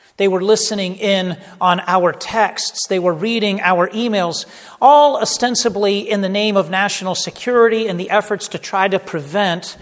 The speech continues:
uh, future terrorist attacks. And of course, when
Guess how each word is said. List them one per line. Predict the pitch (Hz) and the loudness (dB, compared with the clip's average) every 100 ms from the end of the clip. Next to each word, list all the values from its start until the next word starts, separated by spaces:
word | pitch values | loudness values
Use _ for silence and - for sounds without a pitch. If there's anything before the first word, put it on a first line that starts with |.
| - - - | -20 -14 -2
uh, | 175 | 0
future | 165 - 190 185 - 175 | 0 0 -2 -2 -2 -2
terrorist | - 170 160 151 151 - | 0 2 2 2 -2 -6
attacks. | - - 262 208 135 - - - - _ _ _ _ _ _ _ _ _ - | -8 0 2 2 0 -8 -16 -18 -20 _ _ _ _ _ _ _ _ _ -10
And | 180 | -6
of | 175 | -6
course, | - 233 214 - - | 2 4 4 0 -4
when | - 196 202 190 | -2 0 2 0